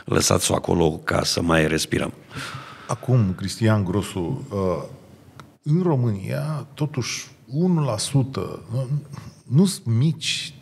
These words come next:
Speaker 2: taxele astea, adică mă uit în țările, m, să zicem, mai vechi, democrații occidentale, liberale mai vechi, taxele aplicate sunt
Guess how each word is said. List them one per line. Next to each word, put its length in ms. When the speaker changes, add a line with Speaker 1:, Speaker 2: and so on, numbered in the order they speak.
Speaker 2:
taxele 520
astea, 340
adică 360
mă 120
uit 200
în 200
țările, 840
m, 520
să 120
zicem, 240
mai 340
vechi, 260
democrații 720
occidentale, 760
liberale 440
mai 240
vechi, 160
taxele 480
aplicate 540
sunt 300